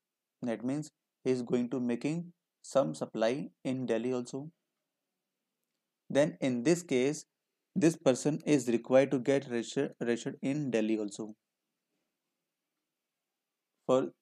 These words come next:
specific period. That is a case of C T P, that is casual taxable person.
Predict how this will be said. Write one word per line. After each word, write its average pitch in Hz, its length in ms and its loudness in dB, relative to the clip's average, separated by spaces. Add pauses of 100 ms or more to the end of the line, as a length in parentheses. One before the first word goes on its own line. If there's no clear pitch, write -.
(100)
specific 120 500 -2
period. 104 280 -4 (920)
That 120 220 0
is 151 140 0
a 143 80 2
case 120 260 -2
of 156 220 2 (140)
C 131 360 -6
T 117 240 0
P, 113 140 -4
that 107 200 -4
is 147 240 -4
casual 120 460 2
taxable 123 320 -2
person. 92 340 -10